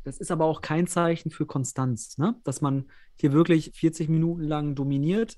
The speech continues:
die man aber dominieren kann, weil man hier zeigt, in zehn Minuten nehme ich den Gegner aber auseinander. So, da ist der Gegner fit, der kommt aus der Halbzeit und dann wird er eben kurz in zehn Minuten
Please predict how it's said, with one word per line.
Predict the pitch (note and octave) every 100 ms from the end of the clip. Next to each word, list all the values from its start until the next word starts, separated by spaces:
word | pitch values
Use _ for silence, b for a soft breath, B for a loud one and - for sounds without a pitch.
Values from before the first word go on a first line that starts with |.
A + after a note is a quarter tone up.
| -
die | C#3 C#3+
man | D3+ D3+
aber | C#3+ D3 C#3+
dominieren | C#3+ D3 D3+ D3+ C#3+
kann, | B2+ E3 F#3+
weil | D3+
man | D3
hier | C#3+
zeigt, | - C#3 D3+
in | C#3+
zehn | C3 D3
Minuten | D3+ D3+ D#3+ D#3 D3 D3
nehme | D3
ich | C#3+
den | C#3
Gegner | C#3 C#3
aber | C3 C3 A#2
auseinander. | B2+ - B2+ C#3 G#2+ G2+ - -
So, | C#3 A#2+ B B B -
da | C3
ist | B2 C3
der | C#3+
Gegner | C#3+ D3 C3
fit, | - G3+ G3+
der | D3
kommt | C3 C#3+
aus | C3+
der | C3
Halbzeit | D3+ E3 - D#3 D#3+
und | C3+
dann | C3+ C3
wird | C#3+
er | D3+
eben | C#3+ D#3
kurz | - D3 -
in | C#3+ C3+
zehn | - D3+
Minuten | D3 D3 D3+ C#3 C#3